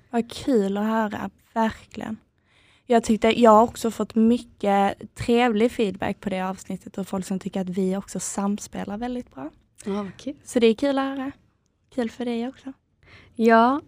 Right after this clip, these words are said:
Speaker 2: och, eh, jag har fått väldigt mycket meddelanden från kvinnor som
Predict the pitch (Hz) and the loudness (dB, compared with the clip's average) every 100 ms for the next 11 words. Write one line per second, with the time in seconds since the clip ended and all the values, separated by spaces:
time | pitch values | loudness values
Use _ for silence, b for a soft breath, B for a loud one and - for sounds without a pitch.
0 | _ 233 220 - - 220 208 196 196 - | _ -2 -2 -4 -4 2 2 2 -2 -6
1 | _ _ 208 226 226 220 - 220 220 226 | _ _ 4 6 6 4 0 -4 0 4
2 | 220 214 214 208 202 202 190 185 185 185 | 4 4 0 -2 -2 0 0 2 0 2
3 | 180 180 - 180 - 185 180 185 180 - | 0 0 -2 -4 -2 0 0 0 -4 -4
4 | 180 175 180 | -4 -2 -4